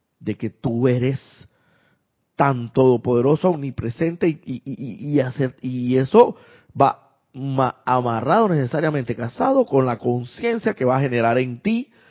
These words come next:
de todo lo que, lo que a tu alrededor circunda, porque todo es Dios. Recordarte cada vez, entre otras cosas. Y no, y, y por eso se, so-, lo decía muy acertadamente nuestro antiguo jerarca,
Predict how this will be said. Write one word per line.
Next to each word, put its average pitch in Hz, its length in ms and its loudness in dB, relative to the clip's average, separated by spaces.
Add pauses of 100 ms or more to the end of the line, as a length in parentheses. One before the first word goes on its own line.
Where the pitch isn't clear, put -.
(280)
de 123 220 4
todo 151 580 6
lo 127 160 4
que, 101 180 -8 (240)
lo 110 160 -2
que 104 220 -6
a 98 80 -6
tu 107 140 -4
alrededor 104 720 -4 (480)
circunda, 110 800 -2
porque 110 420 -8 (240)
todo 117 520 -2 (160)
es 90 680 -10
Dios. 107 360 -2
Recordarte 101 720 -8 (100)
cada 156 380 -8
vez, 113 500 -6 (1000)
entre 95 260 -6
otras 107 280 -6
cosas. - 720 -10 (840)
Y 139 120 0
no, 151 240 0
y, 131 200 -2
y 131 100 -2
por 120 240 0
eso 156 140 -4
se, 135 280 -2
so-, - 400 -4
lo 113 320 0
decía 123 280 -2
muy 131 140 -6
acertadamente 113 640 -6
nuestro 104 240 -8
antiguo 107 300 -4
jerarca, 104 540 -4